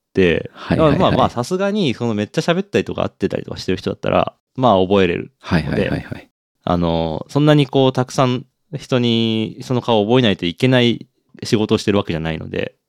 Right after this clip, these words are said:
Speaker 1: まあ、なんとかなってはいるんですけど、
Speaker 2: なるほど。
Speaker 1: 今のところ。
Speaker 2: いやー、でもむず-、難しいな。
Speaker 1: そう。で、その、最近なんですけど、
Speaker 2: はい。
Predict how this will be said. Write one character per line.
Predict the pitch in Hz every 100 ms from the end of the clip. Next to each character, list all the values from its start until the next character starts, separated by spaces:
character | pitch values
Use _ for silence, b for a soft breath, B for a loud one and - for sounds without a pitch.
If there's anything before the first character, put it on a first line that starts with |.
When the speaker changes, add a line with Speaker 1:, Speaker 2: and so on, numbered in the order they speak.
| _
Speaker 1:
ま | 117
あ、 |
な | 123
ん | 147
と | 123
か | -
な | 87
っ | 90
て | -
は |
い | -
る |
ん | -
で |
す | -
け | -
ど、 | - - - -
Speaker 2:
な | 92 90
る |
ほ | 85
ど。 | 82
Speaker 1:
今 | 90
の | 85
と | 82
こ | -
ろ。 | - - _
Speaker 2:
い | 92
や | 90 90
ー、 | 90
で | 90
も |
む | 82
ず-、 | 87 -
難 | - 95
し | - - 98
い |
な。 | 85 - 90 - -
Speaker 1:
そ | - - - _ _ _
う。 | 131
で、 | 175 160 - _ - 143
そ | 113
の、 | 101 90 87 87 85 - - _ _ -
最 | 117 117
近 | 117 107 107
な | 98
ん |
で | 82
す | -
け | -
ど、 | 92 - -
Speaker 2:
は | - -
い。 | 92 -